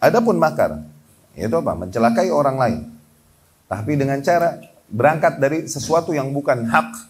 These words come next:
sesuatu yang bukan hak, fahadza zulm. Maka makar dalam bentuk demikian adalah bentuk kezo-, kezaliman.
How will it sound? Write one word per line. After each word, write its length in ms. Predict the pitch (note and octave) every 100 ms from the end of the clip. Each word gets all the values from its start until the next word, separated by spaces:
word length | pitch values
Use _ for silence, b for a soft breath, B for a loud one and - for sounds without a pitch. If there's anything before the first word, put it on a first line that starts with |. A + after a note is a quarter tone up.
| _ _
sesuatu 400 | - G#2 A2+ A#2+
yang 160 | D#3+ C3
bukan 400 | A#2 A3 - - - _ _
hak, 400 | D3+ D3+ - -
fahadza 460 | A2 F#2+ G#2+ B2 C3+
zulm. 400 | F3 D3+ A2+ - -
Maka 240 | F#2 F2+ G2
makar 480 | B2+ A3+ B2+ D3 - _ _ _ _ _ _ -
dalam 240 | F2 B2
bentuk 220 | D#3 D3+
demikian 400 | C#3+ B2+ A#2 E3
adalah 180 | C3+ A#2
bentuk 320 | A#2 A2+ -
kezo-, 480 | - A#2 A#2 A3+ - - B B B _
kezaliman. 680 | D2+ F2 C3+ F#3+ C#3+ A#2 -